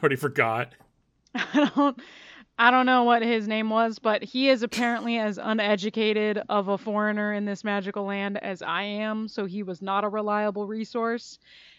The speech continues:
Speaker 2: And so I just wanted to formally apologize to everyone for my mistake.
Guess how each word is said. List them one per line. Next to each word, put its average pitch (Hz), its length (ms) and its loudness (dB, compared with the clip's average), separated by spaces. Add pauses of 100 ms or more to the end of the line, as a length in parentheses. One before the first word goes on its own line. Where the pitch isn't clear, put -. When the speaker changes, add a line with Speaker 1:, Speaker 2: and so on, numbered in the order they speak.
(180)
Speaker 2:
And 226 180 2
so 233 120 4
I 220 180 8
just 226 200 -2
wanted 220 240 0
to 208 60 -2
formally 214 480 -4
apologize 226 760 0
to 285 80 0
everyone 269 520 0
for 247 160 -4
my 185 160 -4
mistake. 214 680 -4